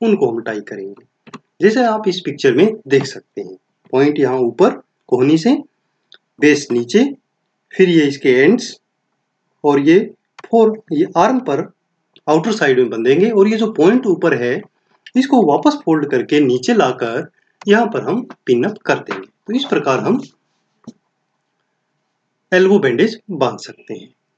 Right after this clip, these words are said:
अब जो next हमारा topic होगा roller bandage और बैंडेजिंग, वो हम next class में cover करेंगे। आप Facebook पेज को ज्वाइन कर सकते हैं, माय स्टूडेंट सपोर्ट सिस्टम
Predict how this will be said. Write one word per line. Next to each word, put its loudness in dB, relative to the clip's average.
अब 2
जो 2
next 2
हमारा 0
topic 0
होगा 2
roller 4
bandage 4
और 2
बैंडेजिंग, 2
वो 4
हम 0
next 2
class -2
में 0
cover -2
करेंगे। 2
आप 2
Facebook -2
पेज 4
को -2
ज्वाइन 2
कर -2
सकते -2
हैं, 0
माय 2
स्टूडेंट -2
सपोर्ट -2
सिस्टम 0